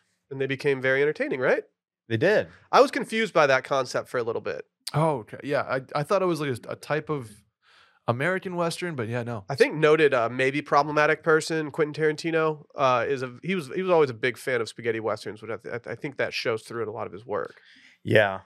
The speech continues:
Speaker 2: It,
Speaker 1: Micah,
Speaker 2: you,
Speaker 1: Micah probably has the
Speaker 2: cinematography.
Speaker 1: take that he only does spaghetti westerns. How was Micah yesterday? Actually, actually, can we just get to this weekend, recapping this weekend in fun presented by our friends over at Rocket Money?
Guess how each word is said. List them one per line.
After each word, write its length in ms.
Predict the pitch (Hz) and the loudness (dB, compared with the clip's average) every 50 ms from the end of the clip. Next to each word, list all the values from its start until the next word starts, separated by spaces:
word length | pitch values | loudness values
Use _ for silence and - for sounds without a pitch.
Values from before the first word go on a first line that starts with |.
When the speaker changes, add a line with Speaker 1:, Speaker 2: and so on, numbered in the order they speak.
| _ _ _ _ _ _ _ | _ _ _ _ _ _ _
Speaker 2:
It, 100 | - 120 | 2 6
Speaker 1:
Micah, 240 | 156 170 170 - 147 | 6 6 6 4 2
Speaker 2:
you, 40 | |
Speaker 1:
Micah 300 | 165 165 175 185 175 214 | 4 4 4 6 6 6
probably 260 | 165 160 165 - - 147 | 6 6 4 4 4 4
has 180 | 110 107 107 | 4 4 4
the 100 | 156 147 | 4 2
Speaker 2:
cinematography. 40 | 135 | 2
Speaker 1:
take 200 | - 143 135 104 | 4 2 2 4
that 100 | 147 135 | 0 -4
he 80 | 127 - | -2 -2
only 360 | 139 135 139 139 135 135 131 | 2 2 2 2 2 -2 -4
does 280 | 113 117 117 113 113 | -2 -2 -4 -2 -4
spaghetti 320 | - - - 113 117 110 107 | -6 -12 -4 -4 -4 -4 -2
westerns. 680 | 107 107 95 107 - - - - - _ - - _ _ _ _ _ _ _ _ _ _ _ _ _ _ _ _ _ _ - | -2 -4 -4 -4 -8 -12 -14 -18 -18 _ -20 -20 _ _ _ _ _ _ _ _ _ _ _ _ _ _ _ _ _ _ 4
How 100 | 294 370 | 6 8
was 140 | 392 294 | 8 6
Micah 320 | 220 202 190 190 185 - 143 | 8 6 6 6 4 2 0
yesterday? 300 | 123 113 113 - - 233 | -2 -2 -2 2 4 4
Actually, 320 | 285 285 - 320 285 262 - - 240 - | 4 4 2 0 0 -2 -2 -8 0 4
actually, 280 | 277 311 302 320 311 | 4 4 4 2 -4
can 100 | - - | 2 6
we 80 | 339 381 | 6 8
just 160 | 427 453 - | 8 6 2
get 120 | - 302 220 | 2 0 0
to 60 | 220 | 2
this 220 | 175 165 180 175 - | 2 2 2 2 2
weekend, 300 | 208 196 - 214 202 - | -2 2 4 2 2 4
recapping 500 | 180 202 226 214 - 208 196 202 214 202 | 2 2 2 4 6 4 6 6 4 2
this 140 | 185 - | 0 2
weekend 240 | - 190 175 196 185 | 2 0 2 2 2
in 80 | 180 160 | 2 0
fun 260 | - - 151 160 180 | 2 2 2 2 2
presented 300 | 165 165 139 151 160 165 | 0 0 2 2 2 4
by 120 | 165 160 | 6 6
our 60 | 151 143 | 4 4
friends 320 | - - 151 147 165 160 | 4 2 0 0 2 2
over 160 | 160 147 151 | 0 2 2
at 80 | 143 - | 2 4
Rocket 320 | - 127 131 143 - 151 | 4 4 4 4 2 0
Money? 340 | 98 127 127 135 147 180 180 | -2 -2 0 0 0 -2 -4